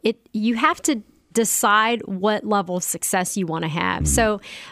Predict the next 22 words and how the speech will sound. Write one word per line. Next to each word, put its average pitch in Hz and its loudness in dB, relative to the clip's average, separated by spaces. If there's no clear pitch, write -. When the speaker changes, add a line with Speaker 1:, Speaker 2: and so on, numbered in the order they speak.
Speaker 1:
quite 370 6
honestly, 240 4
I'm, 208 2
I'll 202 2
tell 220 2
one 214 2
on 196 2
myself. 196 0
For 226 0
the 220 0
last 269 2
few 254 0
years, 233 2
we 226 0
have 220 2
hit 220 0
a - -4
plateau 190 0
and 196 0
we 220 0
have 190 -2
coasted. 190 -2